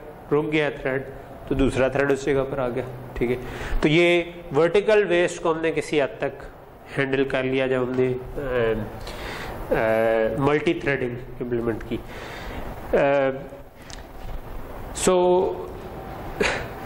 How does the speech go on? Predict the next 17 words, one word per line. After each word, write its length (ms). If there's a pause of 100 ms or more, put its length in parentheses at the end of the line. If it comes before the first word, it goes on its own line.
(760)
लेकिन 280
horizontal 600
waste 300
हमारा 240
रह 140
गया, 140 (160)
ठीक 80
है। 60
तो 80
ये 160
आपकी 300
kind 260
of, 140 (260)
अ, 400 (360)
cycle 340
by 100
cycle 500